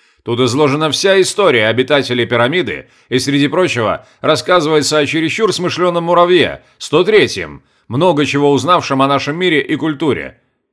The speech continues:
Так вот, он может разговаривать свободно, ему не нужно разжевывать каждое слово". Максимилиан, сидя в сторонке, весь кипел от ярости.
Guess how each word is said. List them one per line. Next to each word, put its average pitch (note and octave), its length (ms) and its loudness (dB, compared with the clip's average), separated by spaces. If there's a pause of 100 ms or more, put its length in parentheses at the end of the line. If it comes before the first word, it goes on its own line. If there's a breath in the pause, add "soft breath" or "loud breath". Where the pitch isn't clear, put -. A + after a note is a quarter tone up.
(140)
Так F#2+ 200 -4
вот, C3 300 -2
он F3+ 460 0
может D3+ 400 0
разговаривать C#3+ 600 2
свободно, D3 720 -2 (140)
ему F#3 260 0
не G#3+ 140 -2
нужно B2+ 320 2
разжевывать A#2+ 680 0
каждое C3 440 0
слово". A2 500 -2 (1600)
Максимилиан, A#2 680 -2
сидя B2 300 -2
в - 20 -8
сторонке, G#2+ 460 -2
весь G#2+ 240 -4
кипел F3 360 0
от A2 120 -4
ярости. F2+ 560 -4